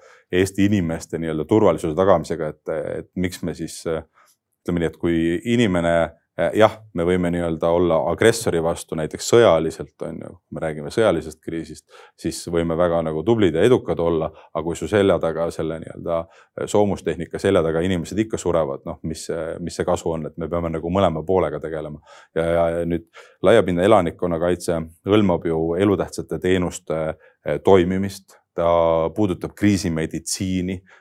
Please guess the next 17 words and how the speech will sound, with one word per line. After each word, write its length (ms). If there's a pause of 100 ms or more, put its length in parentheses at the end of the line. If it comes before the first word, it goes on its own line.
(100)
ta 80
puudutab, 580
äh, 220
seda, 280
et 140
kas, 260
äh, 140 (140)
pääste 440 (160)
sinuni 360
jõuab, 440
äh, 220
sellel 260
hetkel 300
või 120
mitte, 360
ta 400
puudutab 400